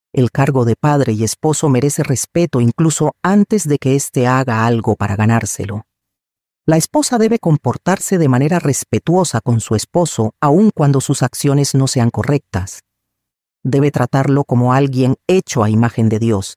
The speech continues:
y que es importante, aunque no ejerza su autoridad a la perfección. Efesios cinco veintitrés.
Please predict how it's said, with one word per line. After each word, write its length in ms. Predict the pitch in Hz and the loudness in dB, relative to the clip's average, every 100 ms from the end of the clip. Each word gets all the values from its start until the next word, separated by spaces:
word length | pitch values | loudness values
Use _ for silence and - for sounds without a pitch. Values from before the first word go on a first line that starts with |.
| - | -4
y 100 | 226 | -4
que 120 | - | -2
es 160 | 302 - | -4 0
importante, 800 | 277 160 - 175 139 - 127 123 _ _ _ - | 0 0 -2 0 0 -2 -8 -16 _ _ _ 0
aunque 360 | 175 160 160 | 0 2 0
no 200 | 160 240 | 2 2
ejerza 540 | 240 - 185 175 - 110 | 0 0 -2 -2 -4 -4
su 160 | - | -2
autoridad 520 | 113 113 120 117 120 - | -2 0 -2 0 0 -2
a 80 | 113 | -2
la 100 | 113 | -2
perfección. 720 | 120 - 110 - 135 98 131 _ _ - | -4 -4 -8 -2 0 0 -4 _ _ -4
Efesios 520 | 120 - 143 - 120 | -4 -2 -2 0 -2
cinco 400 | - 160 151 - | 0 0 0 0
veintitrés. 640 | 110 104 - - 95 - | -2 -2 -4 -4 -6 -6